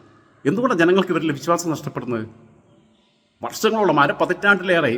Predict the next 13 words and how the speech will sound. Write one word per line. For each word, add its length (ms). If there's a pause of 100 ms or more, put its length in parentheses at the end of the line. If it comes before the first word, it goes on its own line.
സ്വാതന്ത്ര്യാനന്തര 640
ഇന്ത്യയെ 240 (100)
ഭരിച്ച് 300 (100)
കട്ടുമുടിച്ച 600 (120)
ഒരു 160
പാർട്ടിയാ. 400 (840)
അതുകൊണ്ടാണല്ലോ 560
ഇപ്പോൾ 200 (1400)
പടവലങ്ങ 380 (100)
പോലെ 180 (580)
പിന്നെ 300 (180)
താഴോട്ടുള്ള 480
വളർച്ച. 300